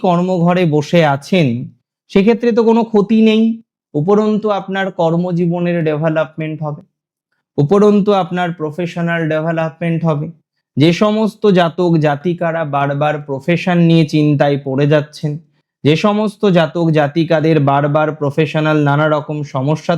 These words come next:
তৈরি হচ্ছে, তাদের ক্ষেত্রে পজিটিভিটির জায়গা আসবে। তাহলে এখানে কোনো সমস্যা নেই যে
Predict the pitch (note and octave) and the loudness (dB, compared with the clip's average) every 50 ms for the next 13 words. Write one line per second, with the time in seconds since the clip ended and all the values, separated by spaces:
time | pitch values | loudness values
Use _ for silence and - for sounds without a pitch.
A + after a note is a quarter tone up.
0 | D#3+ E3 D#3 D#3 D#3 E3 D#3+ D#3+ D#3 C#3+ D3+ - - E3 D3+ - - _ _ _ | -2 -2 -2 0 0 0 0 0 -2 -4 -4 -4 -2 -2 -2 -4 -6 _ _ _
1 | _ _ _ - D3 D3+ E3+ G3+ G#3 G3+ - G#3+ G3 F#3 - - G3 G3+ F3+ F#3 | _ _ _ -2 0 0 2 2 2 2 2 2 0 0 0 0 0 0 2 2
2 | E3+ D#3+ D#3+ F3+ E3+ F3+ F#3 E3+ F#3 F3+ E3 F3+ F3 E3 D#3 E3+ E3 D#3+ E3 D3+ | 2 2 2 2 2 2 2 2 2 2 2 0 0 0 0 0 0 -2 -2 -2
3 | E3+ E3 E3 D#3+ D#3+ D3 C#3+ - - E3+ F3 _ _ _ _ _ _ _ - A#3 | -2 -2 -2 -4 -6 -8 -12 -14 -18 -20 -20 _ _ _ _ _ _ _ -4 -2
4 | B3+ C4+ C4 - - _ _ _ - G3+ G#3+ G#3 - - C4+ C4+ C4+ C4+ C#4 C4+ | 0 0 -2 -4 -8 _ _ _ -2 0 0 0 -2 -4 -2 0 2 2 0 0
5 | C4 C4 A#3+ A3 A3 A3+ A3+ A3+ - G3 E3+ D#3+ E3 E3+ E3+ - - - E3 D3+ | 0 0 0 2 2 2 2 0 -2 -6 -6 -4 -4 -6 -6 -8 -10 -8 -8 -4
6 | D3 C#3+ C#3+ D#3+ G3 G#3+ G3 D#3+ C#3+ C#3 C3 D3 | -2 -2 0 0 0 0 0 0 0 0 0 0